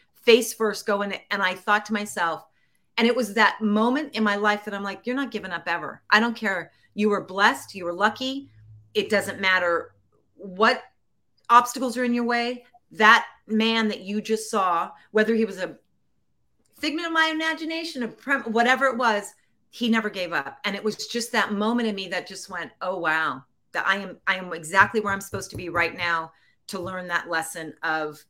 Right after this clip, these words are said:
you are, you have two arms, two legs, you know, you are, you can do anything you put your mind to." And that, and that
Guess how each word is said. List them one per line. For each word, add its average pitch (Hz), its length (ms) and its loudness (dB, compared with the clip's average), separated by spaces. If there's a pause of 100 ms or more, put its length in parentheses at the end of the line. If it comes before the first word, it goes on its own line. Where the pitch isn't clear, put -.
(840)
you 208 360 2
are, 170 340 2 (100)
you 156 120 -6
have 151 100 -12
two 277 220 -4
arms, 226 320 2
two 262 180 -6
legs, 196 540 -4 (1400)
you 214 100 0
know, 170 320 -4
you 202 360 0
are, 170 400 0
you 190 120 -10
can 185 260 -14
do 165 260 -8
anything 196 340 -10
you 180 100 -12
put - 140 -16
your 170 100 -14
mind 151 240 -6
to." - 140 -10
And 165 180 -8
that, 165 260 0
and 185 120 -6
that 185 220 4